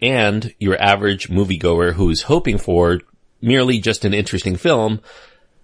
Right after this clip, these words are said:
The Young Messiah is a respectable effort that falls short, unfortunately, primarily because most of us in the audience already know the story of Jesus' birth as well as what comes later.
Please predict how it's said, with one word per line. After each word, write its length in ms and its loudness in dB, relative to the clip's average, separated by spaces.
The 100 0
Young 240 2
Messiah 320 0
is 140 -2
a 80 0
respectable 640 -2
effort 320 -2
that 320 -2
falls 560 0
short, 500 0
unfortunately, 840 -2
primarily 400 2
because 420 0
most 300 0
of 100 -2
us 240 0
in 340 0
the 160 -2
audience 440 0
already 400 0
know 220 2
the 100 -6
story 320 -2
of 160 -6
Jesus' 500 -4
birth 360 -2
as 120 -4
well 200 2
as 120 0
what 220 -2
comes 340 -2
later. 440 -4